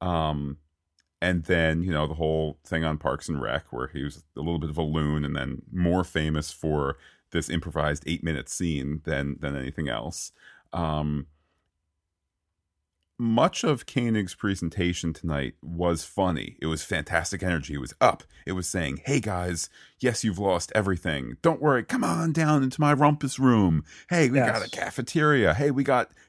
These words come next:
Speaker 1: Topless Picture Wednesday."
Speaker 2: Special windows.
Speaker 1: The minute he's behind that closed door, he goes from goofy to threatening. Like,
Speaker 2: Yes.
Speaker 1: "Hey, man,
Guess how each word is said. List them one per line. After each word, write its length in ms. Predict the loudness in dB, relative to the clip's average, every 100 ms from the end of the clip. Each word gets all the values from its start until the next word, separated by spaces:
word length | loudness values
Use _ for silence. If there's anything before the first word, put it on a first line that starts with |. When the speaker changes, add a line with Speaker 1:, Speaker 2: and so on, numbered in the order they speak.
| -10
Speaker 1:
Topless 520 | -4 -2 0 0 -2
Picture 400 | -2 -4 0 0
Wednesday." 600 | 2 4 2 4 4 4
Speaker 2:
Special 600 | -2 0 2 4 6 6
windows. 1500 | 8 8 10 10 8 6 2 -4 -10 -14 -16 -14 -12 -12 -12 -4
Speaker 1:
The 100 | 2
minute 320 | 4 4 4 2
he's 200 | -2 -2
behind 380 | -2 0 0
that 160 | 0 -4
closed 460 | -2 0 0 -2 -2
door, 300 | 0 0 -2
he 180 | -4
goes 240 | -2 -2 -2
from 220 | -8 -10
goofy 560 | -2 0 0 -2 -4 -6 _ _
to 100 | -12
threatening. 600 | -6 4 4 4 -6 -8 -4
Like, 240 | -2 -2 -4 _ _ _ _ _
Speaker 2:
Yes. 280 | -4 -2 0
Speaker 1:
"Hey, 180 | 0 2
man, 400 | 4 4 2